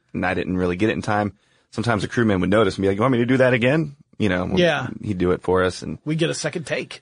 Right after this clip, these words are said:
Speaker 1: Yeah, we get a second take. Yeah,
Speaker 2: Yeah.
Speaker 1: the, the crew was amazing. Everyone, yeah, everyone there was really awesome.
Speaker 2: And the referees were phenomenal.
Speaker 1: Mm-hmm.
Speaker 2: They were super nice and very informative, and would, would stop and talk with us about anything. You know, if we were interested in something, and, and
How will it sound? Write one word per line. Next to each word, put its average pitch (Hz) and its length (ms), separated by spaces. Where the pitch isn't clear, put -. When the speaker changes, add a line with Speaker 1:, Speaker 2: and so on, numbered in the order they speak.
Speaker 1:
Yeah, 151 240
we 107 80
get 120 140
a - 20
second 131 300
take. 151 340
Yeah, 107 160
Speaker 2:
Yeah. 143 140
Speaker 1:
the, - 100
the 117 60
crew 147 420
was 110 180
amazing. 90 440
Everyone, 104 320
yeah, 90 120
everyone 90 300
there 62 100
was - 140
really 62 220
awesome. - 260
Speaker 2:
And 170 80
the 170 80
referees 143 540
were 135 100
phenomenal. 120 800
Speaker 1:
Mm-hmm. 120 60
Speaker 2:
They 131 60
were 123 140
super 147 580
nice 127 360
and 131 100
very 127 220
informative, 127 640
and 135 160
would, 160 200
would 190 220
stop 190 380
and 180 100
talk 175 240
with 170 120
us 160 120
about 147 200
anything. 127 580
You 143 80
know, 139 120
if 135 100
we 175 120
were 180 100
interested 156 400
in 147 100
something, 147 440
and, 196 180
and 208 360